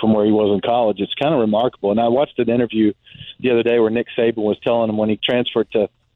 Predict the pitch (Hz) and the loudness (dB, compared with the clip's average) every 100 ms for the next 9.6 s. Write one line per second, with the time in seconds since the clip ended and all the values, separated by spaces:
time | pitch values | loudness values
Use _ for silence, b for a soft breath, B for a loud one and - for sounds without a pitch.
0 | _ _ _ _ - - - 131 120 117 | _ _ _ _ -20 -20 -4 0 0 0
1 | 113 135 113 113 - 131 113 110 113 123 | 0 0 0 -2 -2 -2 0 0 0 0
2 | 123 95 - B B _ _ - 120 123 | 0 -2 -6 B B _ _ -4 -2 -2
3 | 107 - 135 131 - 120 117 - _ - | -4 -4 0 0 0 -2 -4 -8 _ -8
4 | 120 107 98 _ _ _ _ _ _ - | -4 -4 -6 _ _ _ _ _ _ -10
5 | 131 113 143 123 113 - 117 113 101 _ | -10 -4 -2 0 -2 -2 -6 -6 -8 _
6 | _ _ _ _ - 113 110 113 110 113 | _ _ _ _ -8 -2 0 0 0 -2
7 | - - 110 - 120 - 117 127 120 120 | -4 -8 -8 -4 -4 -4 -2 0 0 0
8 | 123 - 113 104 113 - 113 107 104 104 | 0 0 -2 -2 -2 -2 -2 0 0 0
9 | 95 101 98 95 - - | 0 0 -2 -4 -4 -10